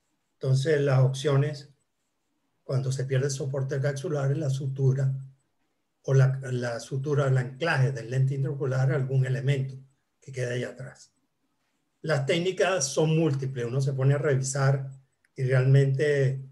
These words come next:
el, la gente le da la vuelta según los recursos que tenga en el momento para lograr la técnica, vamos a decir, en donde es, que domine más y que,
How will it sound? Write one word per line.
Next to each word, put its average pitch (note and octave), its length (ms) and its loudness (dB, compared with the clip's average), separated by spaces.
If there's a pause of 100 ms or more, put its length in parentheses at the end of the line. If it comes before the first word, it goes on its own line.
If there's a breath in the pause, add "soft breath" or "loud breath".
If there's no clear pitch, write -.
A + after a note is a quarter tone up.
(800)
el, C3+ 280 4
la C3 160 2
gente C3 300 0
le C#3+ 100 2
da C3 160 2
la C#3 100 4
vuelta C#3+ 560 0
según C3 360 0
los C#3 160 2
recursos C3+ 520 0
que C#3 100 -4
tenga C3+ 460 -2 (540)
en C3 140 0
el C3 100 2
momento C3+ 580 4
para C3 360 0
lograr C3 720 -2 (300)
la C#3 600 -2
técnica, C3+ 840 0 (1300)
vamos C#3 260 4
a D3 40 0
decir, C#3+ 520 -2 (320)
en D3 140 -4
donde C3+ 380 4
es, - 300 -2 (440)
que D3 100 0
domine D3 480 0
más C#3 400 0 (220 loud breath)
y C3+ 160 -6
que, C3+ 320 0